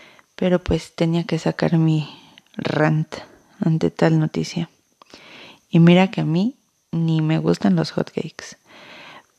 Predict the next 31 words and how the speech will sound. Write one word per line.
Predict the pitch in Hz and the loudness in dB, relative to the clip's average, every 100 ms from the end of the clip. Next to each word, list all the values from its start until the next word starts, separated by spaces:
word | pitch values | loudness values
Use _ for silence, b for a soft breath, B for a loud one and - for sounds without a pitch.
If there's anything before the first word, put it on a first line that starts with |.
| _ _ _ | _ _ _
pero, | - 170 175 170 165 170 - _ _ _ _ _ - | 2 4 4 0 -4 -10 -18 _ _ _ _ _ -12
o | 160 | -4
sea, | 156 - _ _ _ _ _ | -4 -4 _ _ _ _ _
ves | - 185 185 | 0 2 4
la | 196 | 0
noticia, | 165 160 160 - - | 0 -4 -4 -6 -6
te | - | -8
pones | - 175 185 | 0 2 2
a | 165 | 0
pensar | - 143 156 170 185 B B B B B _ | -2 -2 0 0 -2 B B B B B _
y | - 160 | -2 -2
dices, | 160 160 - - _ _ _ _ _ _ _ | 2 2 0 -4 _ _ _ _ _ _ _
¿neta? | 147 135 151 147 - 196 220 277 - _ | -10 -6 0 0 2 2 4 0 -8 _
¿Esto | 180 - - | -6 -6 -4
es | 180 | -2
más | 175 170 | -2 -2
importante | 175 175 175 165 160 170 202 | -4 -6 -4 -2 -2 -2 -2
que | 165 - - - | -2 -2 -2 -6
otros | - 170 165 | -4 -4 -6
muchos | 160 156 160 156 | -6 -10 -10 -8
temas? | 160 170 285 - - _ b b b b b b b b - | -6 -4 -4 -8 -20 _ b b b b b b b b 0
No | 180 196 | 4 6
lo | 202 | 8
digo | 190 180 | 6 4
por | 175 175 | 2 -2
el | 160 160 | -2 -2
racismo | 156 - 165 160 165 - - | -4 -4 -4 -4 -6 -10 -4
ni | 165 156 | -2 -2
por | - 156 | -4 -4
el | 156 | -6
clasismo, | - 151 170 160 156 156 | -6 -6 -4 -4 -4 -6